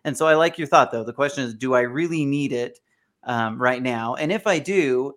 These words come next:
then, well, I better figure out a way to balance and get some of both. But, but if not, I can put that off for ten years or whatever the time frame is that I'm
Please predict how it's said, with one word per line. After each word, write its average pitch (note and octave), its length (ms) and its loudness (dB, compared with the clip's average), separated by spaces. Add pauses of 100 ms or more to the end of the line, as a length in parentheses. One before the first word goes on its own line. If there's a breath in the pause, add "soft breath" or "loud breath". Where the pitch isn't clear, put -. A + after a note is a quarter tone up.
then, B2 520 -6 (720)
well, A#2+ 380 -8
I B2 80 -6
better B2 280 0
figure A#2+ 340 -4
out A#2 200 2
a B2+ 60 -2
way A#2 160 -4
to G#2+ 80 -8
balance A2+ 520 -8
and A2 80 -10
get A#2 160 -10
some A#2+ 140 -8
of A2 100 -10
both. A#2+ 420 0
But, A#2 220 -6 (360 soft breath)
but D3+ 120 -4
if F3 140 -2
not, F#3 380 2
I D3+ 80 -2
can D3 340 -10 (220)
put E3+ 200 -4
that A#2+ 160 2
off C#3+ 300 2
for A#2+ 140 -6
ten B2 280 -6
years A2 280 -8
or A2 80 -12
whatever C3+ 280 -2
the C3 100 -12
time B2+ 260 -6
frame A#2+ 260 -8
is A#2 220 -8
that A#2 100 -10
I'm A#2 160 -8